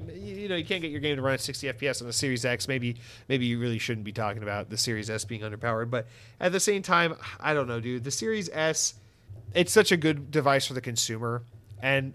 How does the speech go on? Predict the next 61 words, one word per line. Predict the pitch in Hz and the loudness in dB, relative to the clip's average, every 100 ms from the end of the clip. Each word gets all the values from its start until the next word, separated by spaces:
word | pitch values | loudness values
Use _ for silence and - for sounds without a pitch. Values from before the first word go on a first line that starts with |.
| - | -12
i-, | - - | -16 -4
if | 175 180 180 | -2 2 4
it | 185 | 4
really | 180 196 196 143 | 4 4 4 2
is | 156 147 - - - - | 0 0 -6 -10 -14 -6
a | - | 0
device | 151 143 143 - | 2 6 4 4
that | 139 117 | -2 -4
can | - 135 131 | -2 0 0
be | 139 | 0
used | 123 123 120 - | 0 0 0 0
to | 131 127 | 0 0
a, | - 120 | 0 -2
a | - 123 | 2 0
higher | 120 127 120 | 2 0 0
potential | 123 123 120 117 135 | -2 -6 -4 0 -2
to | - | -2
get | 120 120 120 - - - - _ _ | -4 0 0 -2 -18 -20 -20 _ _
all | 135 131 | 6 6
the | 131 | 8
other | 135 131 | 4 4
games | 127 127 - | 0 -2 -4
to | 123 | -2
run | 113 117 | 0 0
on | 113 | 0
this | 113 113 | -2 -2
as | 117 | -4
well, | 101 110 131 156 - - - - | -4 0 2 2 -2 -16 -20 -4
it | 156 | -2
really | 151 196 | 4 4
does | 180 143 143 | 6 4 4
so | - 127 | 4 0
much | 117 113 - | 0 -2 -2
for | - 117 113 - - - - | -4 -4 -4 -8 -20 -20 -2
gaming | 131 135 131 127 | 2 2 2 -4
accessibility | 117 - 131 - 117 110 117 113 | -4 0 0 0 0 0 0 -2
for, | 117 113 - | -4 -6 -6
for, | - 117 110 107 107 - - | -4 0 0 -2 -8 -16 -18
for | - - 123 | -10 -4 -2
so | - 131 | 0 0
many | 127 | 2
other | 117 113 | 0 0
gamers | 107 107 117 131 123 | -2 -4 -2 -2 -2
that | 117 85 | -4 -4
maybe | 117 117 110 | -4 -2 -2
don't | 113 104 | -4 -4
have | 117 110 | -4 -4
five | - 113 107 | -2 -2 0
hundred | 117 113 104 | -4 -6 -6
bucks | 101 104 | -6 -6
to | - | -10
drop | 104 107 110 113 | -6 -4 -2 -2
on | |
a | 107 | -6
P | 117 | -4
S | 113 | -4
five | - 110 117 110 | -2 0 0 0
or | |
a | 104 | -4
Series | 120 113 110 | -2 -2 -2
X. | 110 131 - | -2 -4 -6